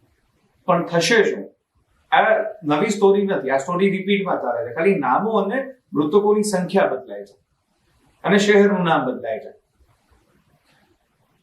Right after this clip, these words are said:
કેટલી જગ્યાઓ એવી છે, આ તમે જોઈ લો, કેટલાય કોચિંગ સેન્ટરો એવા છે જે સંડાસ જેવડી જેવડી રૂમોની અંદર ભણાવે છે. એક નાનકડી ખુરશી આપી દેશે, ખુરશી ઉપર એક નાનું પાટિયું મારી દો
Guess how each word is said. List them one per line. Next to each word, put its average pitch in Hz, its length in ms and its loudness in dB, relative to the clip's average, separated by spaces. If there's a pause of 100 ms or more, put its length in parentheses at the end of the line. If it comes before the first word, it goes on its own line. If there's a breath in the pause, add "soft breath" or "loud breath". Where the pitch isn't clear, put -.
(180)
કેટલી 240 400 2
જગ્યાઓ 135 440 2
એવી 117 240 -10
છે, - 100 -12 (640)
આ 143 180 2
તમે 180 240 2
જોઈ 175 180 0
લો, 190 140 4
કેટલાય 175 400 -2
કોચિંગ 165 320 -8
સેન્ટરો 151 280 -6 (120)
એવા 127 240 -2
છે 147 160 -6
જે 170 80 0 (340)
સંડાસ 175 480 0
જેવડી 180 300 -2
જેવડી 175 260 -6
રૂમોની 170 380 -2
અંદર 165 200 -4
ભણાવે 143 400 -2
છે. - 100 -14 (440)
એક 143 180 0
નાનકડી 175 420 0
ખુરશી 170 340 2
આપી 196 260 0
દેશે, 240 200 -6 (340)
ખુરશી 165 300 -4
ઉપર 170 200 -2
એક 147 100 -4
નાનું 160 300 0
પાટિયું 170 320 -2
મારી 185 260 -2
દો 208 80 2